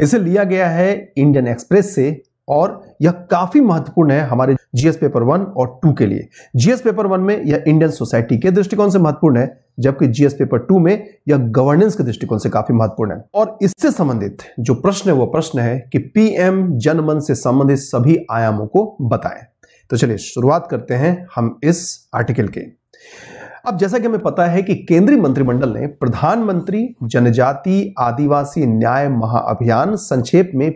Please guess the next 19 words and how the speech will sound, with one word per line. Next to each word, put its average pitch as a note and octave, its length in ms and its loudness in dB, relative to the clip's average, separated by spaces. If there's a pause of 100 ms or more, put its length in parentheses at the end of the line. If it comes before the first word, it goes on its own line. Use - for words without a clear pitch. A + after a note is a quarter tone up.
(140)
पीएम F3+ 460 2 (180)
जनमन, A2+ 380 0 (100)
इसे C#3+ 160 -2
मंजूरी A#2+ 360 2
दे A#2+ 120 4
दी G2 120 -4
है। E2+ 160 -10 (720)
इसका B3 200 0
उद्देश्य D#3 540 0
क्या B2 180 0
है, F#3 320 -4
वह D#3 180 2
थोड़ा D3+ 200 0
ध्यान A#2+ 280 0
से G#2+ 100 -2
सुनिए। G2 360 -8
इसका C3 220 -2
उद्देश्य B2+ 460 0
है G#2+ 120 -8